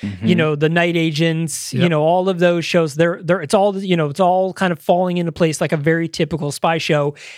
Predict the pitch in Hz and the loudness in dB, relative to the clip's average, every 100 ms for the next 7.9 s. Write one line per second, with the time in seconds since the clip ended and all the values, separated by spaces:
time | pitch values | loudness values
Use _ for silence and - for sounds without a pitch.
0 | - _ 185 202 226 240 226 208 202 165 | -20 _ 0 2 2 2 0 0 0 0
1 | 175 - 170 156 160 151 - - 156 - | 0 0 -4 -2 -2 -2 -4 -6 -6 -4
2 | 165 156 120 - - 147 - - 214 202 | 0 0 -2 -10 -4 -4 -4 0 2 2
3 | 202 185 180 165 151 175 156 156 165 185 | 0 -2 0 0 -2 0 2 2 0 -2
4 | 208 139 113 127 135 180 208 180 180 180 | -2 -4 0 -2 2 0 2 0 0 0
5 | 160 151 165 170 170 - 165 160 160 151 | -2 -2 0 0 -2 -2 -2 0 -2 -2
6 | - 151 147 147 143 143 - - 156 135 | -2 0 0 -2 -2 -4 -10 -2 -2 0
7 | - 156 220 190 165 202 170 - | -4 -6 -8 -6 -2 0 0 -4